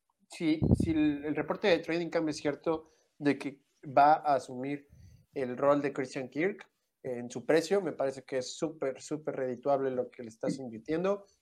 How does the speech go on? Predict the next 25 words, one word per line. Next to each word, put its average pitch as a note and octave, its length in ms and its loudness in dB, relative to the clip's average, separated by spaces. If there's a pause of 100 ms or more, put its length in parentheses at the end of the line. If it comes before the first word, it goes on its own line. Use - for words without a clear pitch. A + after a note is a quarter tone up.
que C#3+ 120 0
es B2+ 80 -2
básicamente B2+ 500 -2
nada, D3 440 0
o C3+ 140 2
es, B2+ 300 0 (400)
eh, A#2 260 -6
undrafted, D3 580 2 (640)
y, A#2 760 -8
y C3+ 140 -10
este, A2+ 680 -12 (280)
y A#2+ 100 -8
pues - 160 -12
sí, C#3 240 -6 (320)
yo C3 240 0
sí E3 180 0
lo C#3+ 180 4
veo, E3 520 8 (280)
todavía E3 340 8
le E3+ 80 6
tengo E3 160 4
esperanza C#3+ 400 0
a C3+ 40 0
Rondell B2+ 260 0
Moore. B2+ 220 0